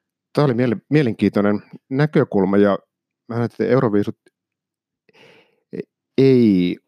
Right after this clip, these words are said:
oo E U-viisut. Eli, eli kun, kun euro-, te-, euroviisu Eurooppa, eli nää ebun, ebun jäsen-, jäsenvaltioiden, ää, maantieteellinen ulottuvuus on niin paljon laajempi.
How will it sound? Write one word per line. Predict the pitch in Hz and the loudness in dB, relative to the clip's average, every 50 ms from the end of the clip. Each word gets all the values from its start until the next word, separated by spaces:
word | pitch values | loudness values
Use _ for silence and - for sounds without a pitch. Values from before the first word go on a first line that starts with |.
| _ _ _ _ _ | _ _ _ _ _
oo | 110 104 98 95 87 - _ _ _ _ _ _ _ _ _ _ _ _ | -4 -2 -2 -2 -4 -8 _ _ _ _ _ _ _ _ _ _ _ _
E | 123 123 120 120 107 69 | 0 2 4 4 2 0
U-viisut. | 50 82 - - 69 71 76 87 90 85 78 - - - 82 - _ _ - - - - - | -2 -6 -10 -12 -12 -12 -10 -10 -10 -10 -10 -12 -12 -14 -16 -16 _ _ -20 -20 -20 -20 -16
Eli, | - - 82 87 92 92 90 87 - - - | -12 -12 -10 -10 -10 -10 -10 -10 -12 -12 -10
eli | 120 110 101 104 98 - | -10 -8 -8 -8 -8 -8
kun, | - 110 101 101 98 - _ _ _ _ _ _ _ _ | -8 -8 -8 -8 -10 -12 _ _ _ _ _ _ _ _
kun | - 110 | 0 2
euro-, | 120 131 131 127 - - - - - - - - - | 2 2 2 2 -2 -4 -12 -20 -20 -20 -20 -20 -8
te-, | _ 131 - | _ -2 0
euroviisu | 139 143 151 143 117 104 107 107 104 113 - | 2 2 2 2 2 2 0 0 0 -2 -2
Eurooppa, | 123 120 120 117 110 104 95 90 - _ - 101 95 | -2 -2 0 0 0 -2 -2 -2 -6 _ -12 -12 -10
eli | 98 98 | -10 -10
nää | 98 98 98 95 98 - - | -10 -10 -10 -12 -12 -14 -14
ebun, | - 123 113 110 110 104 98 87 - _ | -14 -10 -6 -4 -4 -4 -4 -8 -12 _
ebun | - 120 113 110 120 113 104 | -10 -10 -6 -4 -2 -2 0
jäsen-, | 104 107 104 113 107 104 101 - - _ _ _ _ _ | 0 -2 -2 -2 -4 -4 -6 -8 -12 _ _ _ _ _
jäsenvaltioiden, | 120 110 110 120 110 104 98 95 92 95 101 95 92 - 104 101 101 98 - _ _ _ _ _ _ _ _ _ _ _ _ _ _ _ _ | -8 -6 -4 -4 -4 -4 -4 -4 -4 -4 -6 -8 -8 -8 -8 -8 -8 -10 -14 _ _ _ _ _ _ _ _ _ _ _ _ _ _ _ _
ää, | - 50 50 50 _ _ _ | -20 -20 -20 -20 _ _ _
maantieteellinen | - 117 110 110 104 - 101 98 87 - 95 98 101 104 | -10 -6 -6 -6 -4 -4 -6 -8 -6 -8 -8 -8 -8 -8
ulottuvuus | - 113 117 110 - - 98 95 92 98 | -4 -4 -4 -4 -4 -8 -10 -10 -8 -6
on | 95 | -6
niin | 98 101 98 | -6 -6 -4
paljon | - 101 98 98 104 107 | -4 -4 -2 -2 0 0
laajempi. | 113 117 117 110 98 92 85 87 90 - - | 2 2 2 0 0 -2 -4 -6 -10 -12 -14